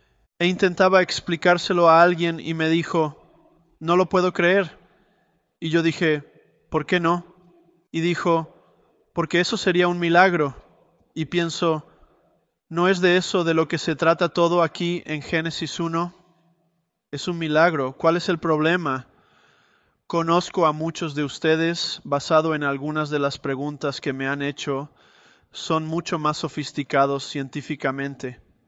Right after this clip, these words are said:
¿Quieres otras respuestas? Y como muchas de esas respuestas están muy por encima de mi nivel salarial, me gusta recurrir a personas que puedan responder a ese tipo de cosas.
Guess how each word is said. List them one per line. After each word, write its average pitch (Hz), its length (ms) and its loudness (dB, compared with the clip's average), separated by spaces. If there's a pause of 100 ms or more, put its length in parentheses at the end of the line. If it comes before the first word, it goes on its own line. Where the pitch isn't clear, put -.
(400)
¿Quieres 147 560 0
otras 147 500 -2
respuestas? - 960 -8 (880)
Y 151 120 -8
como 156 260 -4
muchas 175 400 -2
de 165 160 0
esas 160 240 -2
respuestas 156 600 -6
están 147 300 -6
muy 156 160 -8
por 147 220 -6
encima 139 440 -8
de 131 120 -6
mi 131 160 -10
nivel 131 320 -6
salarial, 127 800 -6
me 143 140 -8
gusta 151 340 -4
recurrir 139 480 -6
a 131 80 -4
personas 131 560 -8
que 139 140 -12
puedan 131 320 -6
responder 127 640 -8
a 123 140 -2
ese 131 220 -10
tipo 131 320 -10
de 123 120 -8
cosas. - 640 -12